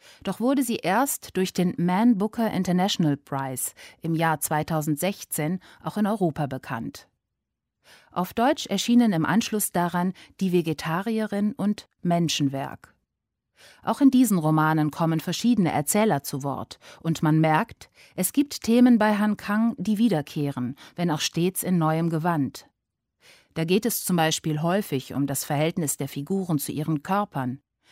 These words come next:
Es geht um Gewalt, um Essstörungen und um Kunst. Und es geht auch um die beiden Städte Gwangju und Seoul.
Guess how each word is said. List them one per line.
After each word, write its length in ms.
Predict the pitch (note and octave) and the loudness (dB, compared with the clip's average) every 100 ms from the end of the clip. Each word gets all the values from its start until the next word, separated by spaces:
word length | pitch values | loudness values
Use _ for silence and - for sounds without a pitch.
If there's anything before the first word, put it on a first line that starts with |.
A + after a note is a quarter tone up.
| _ - | _ -8
Es 160 | D#3+ - | -6 0
geht 180 | G#3 | 0
um 120 | F3 E3+ | 2 0
Gewalt, 640 | D#3 D3+ E3 C4+ - - _ | 2 2 2 -2 -6 -20 _
um 120 | E3 | -4
Essstörungen 920 | D#3+ G#3+ - - A3 G#3+ G#3 G3+ G#3+ - | 0 -2 -2 -2 0 2 2 2 0 -2
und 200 | E3 - | -4 -2
um 220 | G#3 A#3 | -2 -2
Kunst. 640 | - E3 C3 - - - _ _ _ _ _ _ _ _ _ | -2 -2 -2 -6 -14 -20 _ _ _ _ _ _ _ _ _
Und 180 | B3 D4+ | 2 4
es 160 | D4+ - | 2 0
geht 220 | G#3+ - | -2 0
auch 200 | F#3 - | -4 -2
um 200 | E3+ F3 | -2 0
die 80 | F3 | 0
beiden 340 | D3+ D#3 G#3+ | 0 0 -2
Städte 640 | - - D3 - E3+ - _ - | -4 -4 -4 -2 -6 -6 _ -4
Gwangju 640 | D3+ D3 D#3 - F3+ E3 | 0 0 0 -2 -4 -4
und 160 | - G3 | -4 -2
Seoul. 540 | - G3 C#3 A#2+ G2+ | 0 0 -2 -4 -12